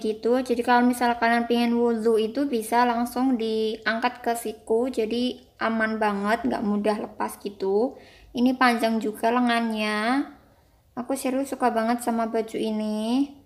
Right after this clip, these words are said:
Selain motifnya bagus, dia juga plisketnya bagus kayak gini, bagus banget. Dan dia itu ukurannya L D-nya kalau nggak salah sembilan puluh delapan, jadi pas banget di badan aku yang kecil.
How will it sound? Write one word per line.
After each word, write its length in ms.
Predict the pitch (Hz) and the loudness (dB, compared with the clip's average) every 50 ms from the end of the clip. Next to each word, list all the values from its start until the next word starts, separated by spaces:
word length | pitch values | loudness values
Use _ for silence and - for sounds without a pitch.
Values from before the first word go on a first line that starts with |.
| _ _ _ _ _ _ - | _ _ _ _ _ _ -6
Selain 320 | - 240 226 233 233 240 | -2 2 2 4 4 4
motifnya 480 | 240 233 226 - 247 - - 233 233 226 | 4 2 2 0 -4 -2 0 0 0 2
bagus, 640 | 208 220 214 208 208 - 226 233 262 269 - - | 2 2 0 0 0 -2 -2 -2 -2 -4 -4 -2
dia 160 | - 240 233 226 | 0 0 0 0
juga 240 | - - 220 214 | 0 0 0 0
plisketnya 560 | - 220 214 - - 226 214 - 220 220 220 208 | 0 -4 -6 -4 -4 -4 -2 -2 -2 -2 -2 -2
bagus 320 | 220 214 214 - 220 220 | -2 -2 -2 -4 -6 -6
kayak 320 | - - 220 220 214 220 | -6 -4 -4 -4 -2 -2
gini, 480 | 220 214 214 214 214 214 208 208 214 214 | -2 -2 -2 -2 -2 -2 -2 -2 -4 -4
bagus 400 | 220 214 214 214 208 220 214 - | -2 -2 -4 -4 -4 -8 -6 -4
banget. 720 | 233 214 214 214 214 214 208 214 214 214 214 226 240 240 - - - - _ _ _ _ | -2 -2 -2 -2 -2 -4 -4 -4 -4 -2 -2 -2 -4 -4 -8 -14 -20 -20 _ _ _ _
Dan 160 | - 226 226 220 | -2 0 2 2
dia 160 | 220 220 220 | 2 2 0
itu 80 | 285 277 - - - | -2 -4 -4 -6 -4
ukurannya 640 | - 254 254 - 262 262 254 254 254 254 277 285 | -4 -4 -2 0 2 4 6 6 6 6 4 4
L 160 | 269 269 269 262 | 4 2 2 2
D-nya 240 | 240 226 233 254 | 2 2 2 2
kalau 240 | 269 285 285 277 254 | 2 2 2 2 2
nggak 160 | 233 240 233 | 0 0 0
salah 320 | - 226 220 226 240 240 233 | 0 0 2 2 2 2 2
sembilan 400 | 285 262 247 220 220 220 220 220 | 0 0 2 2 0 0 -2 -2
puluh 240 | 233 220 226 233 226 | -2 -2 -2 -2 -2
delapan, 640 | 233 220 220 208 202 208 - 208 208 220 254 269 | 0 0 2 0 0 0 2 2 4 4 2 2
jadi 320 | 254 254 233 226 247 262 254 | 0 0 -2 -2 -2 -2 -2
pas 160 | - 247 247 | -2 -2 -2
banget 320 | - 226 220 240 254 247 | -2 -2 0 0 0 0
di 160 | - 233 233 233 | -2 -2 -2 0
badan 320 | 220 220 214 214 214 214 | 0 0 0 0 -2 -2
aku 320 | - 214 208 - - 233 | -4 -8 -4 -2 0 0
yang 160 | 226 226 220 226 | 0 0 -2 -4
kecil. 720 | 220 214 - - - 214 208 202 202 202 202 202 247 247 | -6 -8 -8 -6 -4 -2 0 0 2 0 0 -2 -6 -8